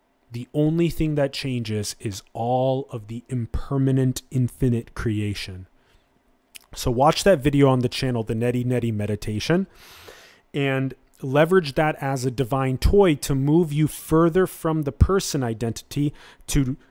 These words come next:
say that you're not the person identity, and you're not its mind and body and name and thoughts, perception, sensations, and you're not even the awareness in which it happens. You are the very source you are the very emptiness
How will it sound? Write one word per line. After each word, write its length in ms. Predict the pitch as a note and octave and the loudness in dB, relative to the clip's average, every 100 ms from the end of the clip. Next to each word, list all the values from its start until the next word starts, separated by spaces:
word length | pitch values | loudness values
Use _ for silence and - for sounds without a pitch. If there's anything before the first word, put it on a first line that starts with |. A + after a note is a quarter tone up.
| _ _ _ _ _ - | _ _ _ _ _ -12
say 320 | - E3 E3+ | -2 2 4
that 180 | D3 D3 | 2 0
you're 160 | A#2 | -2
not 420 | G#2 A2+ E3+ G3 - | 2 4 4 4 2
the 40 | |
person 420 | - C3 A#2 A#2 | 6 6 4 -4
identity, 720 | A2 G#2+ A2+ A2 A2+ C3+ C3 D3+ | -4 -6 -6 -8 -10 -8 -6 -6
and 80 | A2+ | -8
you're 140 | G#2 | -6
not 320 | G#2 D3 E3+ | -2 0 2
its 180 | D#3+ - | 0 -2
mind 480 | B2 B2 B2+ B2+ B2 | -4 -4 -2 -2 -2
and 180 | A#2 A2 | -4 -2
body 440 | A#2+ B2 B2 A#2+ | -2 -2 -2 -4
and 180 | A2+ A2+ | -4 -4
name 380 | A#2+ A#2+ A#2+ A#2 | -4 -4 -4 -6
and 100 | G#2+ | -8
thoughts, 300 | - A#2+ A#2+ | -6 -6 -6
perception, 560 | - A2 - C3+ - A#2 | -8 -10 -6 -6 -4 -8
sensations, 680 | - A2 - G3 - D3 - - - D#3 | -6 -4 0 0 2 -2 -4 -12 -10 -2
and 80 | |
you're 120 | D3+ C#3+ | 0 2
not 380 | D3 F#3 G#3+ - | 0 0 -2 -4
even 380 | F#3+ G3 F#3 D#3+ | -4 2 2 2
the 180 | D3+ - | -2 -4
awareness 960 | C#3 A#2+ C#3+ F#3 G3+ D#3 G#2+ - - - _ - | -4 0 0 2 2 0 -4 -8 -12 -14 _ -10
in 200 | C3 B2+ | -6 -4
which 220 | B2 - | -4 -6
it 100 | A#2 | -8
happens. 460 | B2+ C3+ A#2 G#2 | -6 -4 -6 -6
You 160 | A#2 B2+ | -2 0
are 80 | C3 | 0
the 140 | A#2+ | -2
very 340 | G#2+ B2+ B2 A2+ | -4 -4 -4 -4
source 1000 | - - - E3+ F3+ D3 - - - - - _ _ _ - | -6 -8 -2 2 4 2 -2 -6 -8 -12 -20 _ _ _ -4
you 160 | C3+ | 0
are 60 | C3+ | 0
the 100 | B2+ | 0
very 320 | A#2+ B2+ B2+ - | 0 0 -2 -2
emptiness 1040 | D#3+ E3 - D#3 B2+ F#2+ - - - - | -2 -2 -2 -2 -2 -4 -8 -8 -10 -12